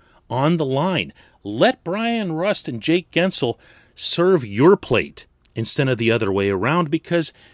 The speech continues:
you are, as Sidney Crosby, a better shooter than either of those two.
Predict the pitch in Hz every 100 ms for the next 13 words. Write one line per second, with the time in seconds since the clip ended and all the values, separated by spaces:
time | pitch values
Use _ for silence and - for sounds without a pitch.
0 | _ 101 135 254 262 - 196 226 117 73
1 | - 175 175 - 202 180 - 180 202 202
2 | 131 - 135 131 110 165 220 208 - -
3 | 254 208 120 107 147 - 185 226 226 185
4 | 135 107 110 98 - - 247 226 -